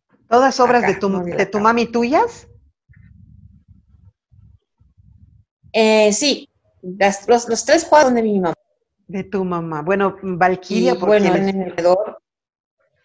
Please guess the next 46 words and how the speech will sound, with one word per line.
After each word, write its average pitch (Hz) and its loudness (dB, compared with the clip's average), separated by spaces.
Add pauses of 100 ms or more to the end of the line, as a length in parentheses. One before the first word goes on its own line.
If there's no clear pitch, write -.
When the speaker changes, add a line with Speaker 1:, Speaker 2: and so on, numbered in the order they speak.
Speaker 1:
quienes 190 -2
no 202 2
lo 208 2
saben, 208 0
es 196 -6
hija 185 -2
de 175 0
una 180 0
eximia 185 -4
pintora, 185 -2
fallecida 170 -4
ya, 185 -2 (320)
pero 208 4
ir 294 4
a 311 8
la 254 4
casa 240 0
de 214 2
Valquiria 180 0
es 214 -10
un 185 -4
sueño, 208 -4
porque 151 -8
toda 247 2
la 208 0
casa 220 -2
está 190 -4
llena 214 -2 (260)
de 220 0
unos 247 -2
cuadros 247 2
fantásticos, 202 -2 (220)
y - -10
cómo 269 0
es 247 0
la 247 4
vida, 240 0
ahora 180 2
nos 180 -6
toca 226 0
ir 190 2
a 175 0
tu 165 -10
casa 170 -6
y 160 -6
verte. 135 -10